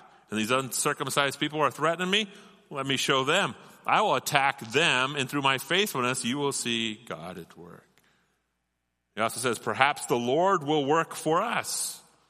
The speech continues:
He's standing on the mission of God. If God wants me to accomplish something, I'm not going alone to accomplish it.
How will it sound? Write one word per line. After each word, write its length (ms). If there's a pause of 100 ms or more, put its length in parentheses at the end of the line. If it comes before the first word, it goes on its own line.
(300)
He's 180
standing 380
on 140
the 80
mission 500
of 180
God. 400 (720)
If 120
God 180
wants 240
me 60
to 80
accomplish 420
something, 320
I'm 160
not 220
going 240
alone 320
to 80
accomplish 500
it. 300